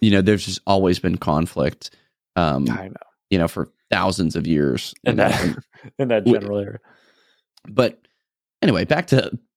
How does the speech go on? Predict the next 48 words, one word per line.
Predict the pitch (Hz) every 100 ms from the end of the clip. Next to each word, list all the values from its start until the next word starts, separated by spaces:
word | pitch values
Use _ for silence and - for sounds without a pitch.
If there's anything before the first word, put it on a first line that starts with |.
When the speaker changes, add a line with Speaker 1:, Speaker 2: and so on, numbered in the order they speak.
| -
Speaker 1:
back | 131
Speaker 2:
Yeah, | 120
Speaker 1:
to |
the |
Speaker 2:
back | 131
to | 147
Speaker 1:
medieval | 208 107
period, | - 104 98 98
man, | 101 101
dude, | 98 117
Speaker 2:
<laughs> | - -
Speaker 1:
what | 190
a | -
crazy | - 113 107 101 98
period. | - 92 90 85
Like, | 92 90 - _ _ _ _ _
you | 147
know, | 151 110
uh, | - 62 117 110 131
with | 123
film | - 143 147 139
and, | 113 101
and | 104 95
books, | 107 107 -
they, | - 101 98 92 -
they | 101 98
very | 104 104 101 98 95 -
much | 101 95 92 - - - _ 107
fantasize, | 95 95 - 98 92 92 87
which | 92
I | 98
love | 117 107 92
and | 98 90
I |
appreciate, | 98 95 87 82 87 - _ _ _ -
you | 95
know, | 90
the | 95
Speaker 2:
Mm. |
Speaker 1:
idea | 95 92 92 95
of, |
like, | 95 87
the, | 95 87 82 -
the | 95
knight | 92 87 92 -
and | 90
the | 92
Templar, | - 107 92 95 90 90 87